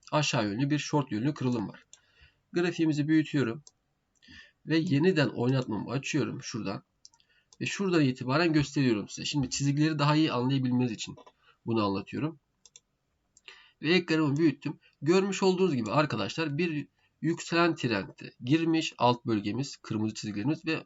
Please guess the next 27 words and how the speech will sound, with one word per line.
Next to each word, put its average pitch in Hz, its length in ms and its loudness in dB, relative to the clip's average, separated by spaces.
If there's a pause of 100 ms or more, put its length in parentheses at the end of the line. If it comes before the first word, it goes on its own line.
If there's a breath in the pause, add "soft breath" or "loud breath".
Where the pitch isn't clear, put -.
(140)
buradan 156 420 2
da 160 120 0
bir 156 180 2
düşen 151 300 0
trend 95 280 -6
çizgimiz 107 440 -6
oluşmuş 151 460 -2 (340 loud breath)
ve 160 60 -2
yükselen 170 440 -2
üçgene 151 460 -2
dönmüş. 135 440 0 (480 soft breath)
Ve 156 120 -2
buradan 156 380 0
bir 147 180 -2 (140)
long 156 320 4
yönünde 104 220 -2
işlem 123 420 -4 (180)
açılmış, 143 580 -2
çalışmış 151 720 -2
ve 127 60 -4
aşağı 143 320 0
yönlü 98 200 -2
fiyat, 147 360 -2 (380 soft breath)
yukarı 113 320 0
yönlü 107 260 2
fiyat 165 380 -4
yükselmiş. 139 560 -2